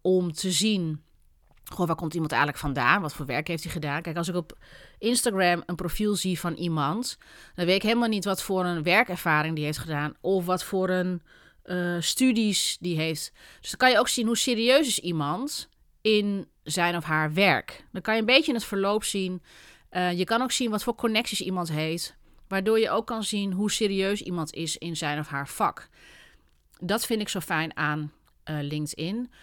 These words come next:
En daarnaast is het allemaal wat transparanter, omdat het niet gaat over mooie foto's. Je kan natuurlijk een mooie foto toevoegen, of allemaal videootjes. Het gaat echt over de tekst en een foto die je dan bij kan zetten.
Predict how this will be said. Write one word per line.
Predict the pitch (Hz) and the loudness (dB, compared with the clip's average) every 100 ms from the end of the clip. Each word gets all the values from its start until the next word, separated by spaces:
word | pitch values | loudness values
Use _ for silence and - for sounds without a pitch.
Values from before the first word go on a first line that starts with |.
| - - | -14 -2
En | 240 | 0
daarnaast | 233 226 247 247 | 2 2 2 2
is | 233 | -2
het | 254 - - _ _ _ _ | -4 -6 -12 _ _ _ _
allemaal | - 254 240 196 | -2 2 2 0
wat | 180 | -2
transparanter, | - 208 180 - - 160 202 226 190 127 226 - | -2 0 0 -2 -4 0 0 0 -4 -4 -6 -6
omdat | 202 196 202 | -4 -2 -2
het | 185 180 | -4 -2
niet | 190 - | -2 -2
gaat | - 175 175 - | 0 0 -2 -4
over | 165 165 | -6 -4
mooie | 165 170 170 165 156 151 151 _ _ _ | -4 -4 -4 -2 -2 -4 -6 _ _ _
foto's. | - 302 330 320 165 156 202 - | -2 4 4 4 2 0 0 -4
Je | - | -8
kan | 117 | -10
natuurlijk | 127 165 160 | -10 -8 -6
een | 160 | -4
mooie | 156 | -4
foto | 151 165 160 | -4 -4 -4
toevoegen, | - 330 - 185 160 175 233 - - | 0 0 2 -2 0 -4 -6 -14 -20
of | - | -14
allemaal | - 151 | -8 -8
videootjes. | - - 240 247 220 214 208 233 262 - | -8 -10 -2 0 4 2 2 0 -2 -2
Het | - | 2
gaat | 226 - | 0 2
echt | 262 - - | -4 -2 -2
over | 202 165 | -2 -4
de | 151 - | -8 -4
tekst | 269 320 - - - _ _ _ _ | -2 -2 -2 -6 -8 _ _ _ _
en | 185 190 | -8 -6
een | |
foto | - 220 220 190 | -2 -2 0 -4
die | 170 | -4
je | 160 | -4
dan | 156 | -2
bij | 156 175 | 2 2
kan | 196 131 | 0 -4
zetten. | - 131 170 285 | -6 -8 -8 -8